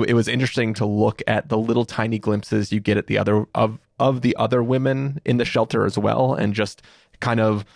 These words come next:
watching, um, these events play out. And, you know, as you said, like, knowing that it, it is a film that comes from a very, very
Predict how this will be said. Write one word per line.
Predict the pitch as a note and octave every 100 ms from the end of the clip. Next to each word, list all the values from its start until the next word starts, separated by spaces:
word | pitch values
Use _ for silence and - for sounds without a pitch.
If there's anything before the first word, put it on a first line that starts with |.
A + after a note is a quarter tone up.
| _ _ -
watching, | G#2+ A2 A#2 - B2 A2 G#2+ G#2+ G#2+ G#2
um, | G#2+ G#2 G#2 G#2
these | G2+ A#2 G2+
events | G#2+ G#2
play | - - G2+
out. | A#2 A#2 -
And, | G#2 G2+ -
you | -
know, | G#2
as | G2+
you | G#2
said, | G2 A2 G#2
like, | G#2+ G#2
knowing | G#2+ G#2+ G#2+
that | G#2 G2+
it, | -
it | A#2 A2+
is | G#2+
a | G2+
film | - G2+ G2+
that | G2+
comes | - G#2 G2
from | G2+
a | G2+
very, | G2+ G2
very | G2 G2+ D3